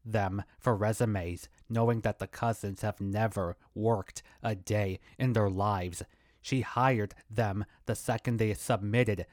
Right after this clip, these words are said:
their applications, welcoming them aboard.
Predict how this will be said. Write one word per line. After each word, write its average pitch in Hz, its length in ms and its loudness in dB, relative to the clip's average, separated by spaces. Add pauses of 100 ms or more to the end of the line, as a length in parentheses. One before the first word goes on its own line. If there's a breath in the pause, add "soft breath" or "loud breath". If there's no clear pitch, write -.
(140 soft breath)
their 123 120 2
applications, 104 1000 -4 (340 soft breath)
welcoming 113 600 0
them 101 260 -2 (180)
aboard. 101 840 0